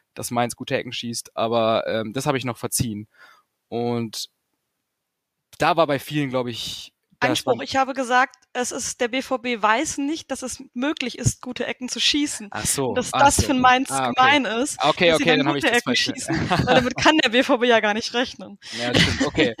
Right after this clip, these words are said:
Speaker 2: <laughs>
Speaker 1: okay, okay. Dann nehme ich das, äh, insofern zurück. Aber, ähm, es war dann, ich hab da das Gefühl gehabt, da war bei vielen, das war ein Schock, ein kleiner Schock.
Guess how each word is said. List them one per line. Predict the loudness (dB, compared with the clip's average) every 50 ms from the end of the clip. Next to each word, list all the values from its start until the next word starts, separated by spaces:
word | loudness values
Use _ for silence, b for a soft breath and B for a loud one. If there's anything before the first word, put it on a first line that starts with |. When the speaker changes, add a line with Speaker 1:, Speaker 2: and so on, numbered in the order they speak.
| -8
Speaker 2:
<laughs> | -8 -4
Speaker 1:
okay, | -4 -2 0 4 4 4
okay. | 4 2 2 -2 -2 -4 -6 B B B B B B
Dann | -8 -6
nehme | -6 -6 -8
ich | -8
das, | -8 -8 -8 -6 -6 -4
äh, | -2 -2 0 -2 -2 -4
insofern | -6 -10 -10 -8 -8 -8 -8 -8
zurück. | -10 -12 -14 -14 _ -8
Aber, | -6 0 0 2 2 2 0 -2 -4 -12 -12 -8
ähm, | -4 -4 -4 -4 -6 -10 -10 -12 -16 _ _ _
es | _ -12 -2 0
war | 0 2
dann, | 2 0 -4 -6 -14 _ _ -20 -20
ich | -18 -14 -12 -10
hab | -6 -4
da | -4
das | -6 -6
Gefühl | -8 -18 -18 -16 -12
gehabt, | -8 -8 -8 -8 -4
da | -4 -2 -2
war | -2
bei | -2 -2 -6 -6
vielen, | -8 -10 -8 -8 -8 -8 -12 _ _ _ -20 -20 _ _ _ -14
das | -12 -4 0
war | 0
ein | 0 0
Schock, | -2 -8 -8 -8 -10 -18 _ _ _
ein | _
kleiner | -6 -4 -2 -2 -2 -2
Schock. | 0 -2 -2 -2 -4 _